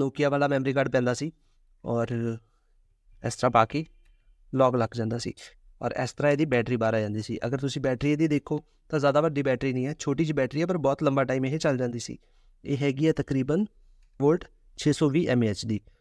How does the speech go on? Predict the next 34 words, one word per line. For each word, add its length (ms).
ਸੋ 120
ਬਹੁਤ 180
ਛੋਟੀ 280
ਬੈਟਰੀ 380
ਹੈ। 100
ਅ, 20
ਸੋ 360
ਪਰ 200
ਜਿਹੜੀ 260
ਇਹਦੇ 180
'ਚ, 160
ਅ, 880
ਜਿਹੜਾ 280
ਅੱਜ 120
ਦੇ 100
ਟਾਈਮ 160
'ਤੇ 160
ਵੀਕ 220
ਪੁਆਇੰਟ 260
ਹੈ 60
ਇਹਦਾ, 200
ਉਹ 100
ਇਹ 200
ਕਿ 100
ਜਿਹੜਾ 220
ਇਹ 220
ਕੈਮਰਾ 360
ਹੈਗਾ 240
ਉਹ 100
ਚੌਦਾਂ 300
ਮੈਗਾਪਿਕਸਲ 540
ਦਾ 100
ਤਾਂ 140
ਹੈ, 220